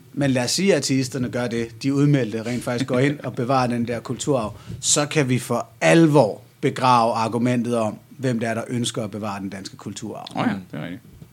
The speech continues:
Speaker 1: Så,
Speaker 3: Men
Speaker 1: så er den helt død og begravet.
Speaker 3: Jeg har bare en lille kommentar til det, vi snakker om før med, med kirken og, og de manglende principper i forhold til medlemmer. Øh, og det slog mig nemlig, det er jo fordi, det er, det er jo også en arbejdsplads. Altså for dem er det jo en, mange præster. Og, altså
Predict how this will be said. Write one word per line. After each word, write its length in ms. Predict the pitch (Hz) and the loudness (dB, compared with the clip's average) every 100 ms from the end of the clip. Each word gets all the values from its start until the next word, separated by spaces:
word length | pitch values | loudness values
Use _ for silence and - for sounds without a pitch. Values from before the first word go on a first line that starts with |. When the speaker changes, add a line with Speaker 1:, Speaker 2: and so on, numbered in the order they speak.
| - - _ _ - - | -20 -20 _ _ -20 -8
Speaker 1:
Så, 120 | - | 0
Speaker 3:
Men 80 | 151 | 2
Speaker 1:
så 60 | 175 | 4
er 40 | |
den 180 | 156 147 | 4 4
helt 300 | 139 202 135 | 6 4 4
død 100 | 120 | -4
og 80 | 107 | -6
begravet. 240 | - - - _ - - - - | -10 -10 -14 _ -20 -20 -18 -10
Speaker 3:
Jeg 80 | 127 | -6
har 60 | 135 | -4
bare 140 | 147 | -2
en 60 | 156 | -4
lille 140 | 165 | -4
kommentar 440 | 139 127 110 131 127 | -4 -4 -2 -4 -4
til 140 | 123 | -8
det, 80 | 127 | -10
vi 60 | 123 | -8
snakker 260 | 123 117 | -8 -8
om 80 | 117 | -6
før 200 | 127 113 | -6 -6
med, 260 | 120 113 104 | -6 -6 -6
med 120 | 110 | -8
kirken 360 | - 117 123 131 | -6 -4 -4 -6
og, 380 | 107 101 85 | -8 -8 -10
og 100 | 98 - | -14 -14
de 60 | 120 | -8
manglende 380 | 110 110 127 117 | -6 -4 -4 -4
principper 540 | 117 113 - 117 135 | -6 -6 -6 -6 -8
i 60 | 120 | -10
forhold 260 | 117 117 | -10 -8
til 140 | 113 123 | -6 -4
medlemmer. 400 | 110 139 131 127 - - - - - | -2 -4 -6 -10 -16 -20 -20 -16 -4
Øh, 220 | 120 120 | -2 -2
og 100 | 113 | -4
det 80 | 135 | -2
slog 160 | 160 | -2
mig 80 | 170 | 0
nemlig, 280 | 147 147 143 | 0 0 0
det 60 | 143 | -2
er 20 | |
jo 40 | |
fordi, 200 | 135 139 | -2 -6
det 160 | 165 160 143 | -4 -4 -6
er, 60 | 127 | -8
det 200 | 113 127 | -8 -4
er 40 | |
jo 100 | 127 | -4
også 180 | 131 180 | -4 -4
en 60 | |
arbejdsplads. 600 | 127 160 190 - 123 127 | -6 -6 -10 -10 -10 -10
Altså 180 | - 123 | -12 -14
for 80 | 123 | -10
dem 200 | 147 170 | -6 -6
er 80 | 165 | -6
det 80 | 156 | -8
jo 80 | |
en, 180 | 135 123 - _ _ _ _ _ _ - | -10 -12 -16 _ _ _ _ _ _ -12
mange 220 | 123 147 | -8 -8
præster. 380 | 139 131 147 165 | -8 -10 -10 -12
Og, 340 | 135 120 113 113 | -12 -14 -16 -14
altså 220 | 117 131 | -10 -10